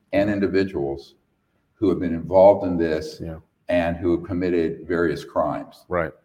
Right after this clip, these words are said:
Speaker 1: All right. And so we're announcing that this weekend also.
Speaker 2: Mm-hmm.
Speaker 1: And, uh, Mister Garcia will be at the event explaining what that is.
Speaker 2: Wow.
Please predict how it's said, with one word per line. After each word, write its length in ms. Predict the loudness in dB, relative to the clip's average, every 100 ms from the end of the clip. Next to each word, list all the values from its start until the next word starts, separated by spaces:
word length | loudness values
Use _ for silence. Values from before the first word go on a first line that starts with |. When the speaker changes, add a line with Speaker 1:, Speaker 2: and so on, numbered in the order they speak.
| _
Speaker 1:
All 120 | -4
right. 180 | -2 -4 -8 -18 _ _ -4
And 160 | -4
so 580 | 0 2 2 2 0 -8 -14 -8
we're 180 | -4 0
announcing 460 | 0 0 0 -4
that 280 | 0 0 0
this 240 | -6 -6 -6
weekend 800 | -6 -8 -14 _ -8 -4 -4 -4
also. 640 | 2 2 2 -2 -2 -2 -8
Speaker 2:
Mm-hmm. 160 | -14 -16 -12 -4
Speaker 1:
And, 340 | -2 -2 -2
uh, 340 | -2 -4 -4 -10 -8
Mister 280 | -8 -6
Garcia 440 | -4 -4 -2 0 0
will 180 | 0 -4
be 240 | -4 -4
at 220 | -4 -8 -18 _ -6
the 100 | -4
event 400 | -2 -2 -2 -4 -16
explaining 680 | -20 -12 -4 -2 -2 -6 -4
what 180 | -6 -4
that 180 | -6 -4
is. 320 | -4 -6 -10
Speaker 2:
Wow. 260 | -12 -10